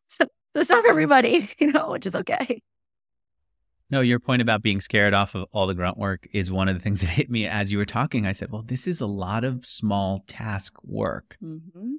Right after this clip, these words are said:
Speaker 2: But I guess I don't have to pick the things that I can't do or are distracting or exhausting, but there might be some things that are easier for me to do, but pains for others that I could just take on and say, "We'll do that for you." Um,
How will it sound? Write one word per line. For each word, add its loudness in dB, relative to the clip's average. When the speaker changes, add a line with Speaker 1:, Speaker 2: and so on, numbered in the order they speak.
Speaker 2:
But -2
I 4
guess 0
I 4
don't 2
have -2
to -6
pick -6
the -6
things -4
that -6
I -4
can't -10
do -2
or -4
are -2
distracting -6
or -4
exhausting, -6
but -10
there -4
might -2
be -4
some -4
things -4
that -6
are -8
easier -4
for -6
me -2
to -2
do, -4
but -10
pains -6
for -10
others 0
that -6
I -6
could -6
just -8
take -8
on -4
and -8
say, -6
"We'll -4
do -2
that 0
for -6
you." -6
Um, 0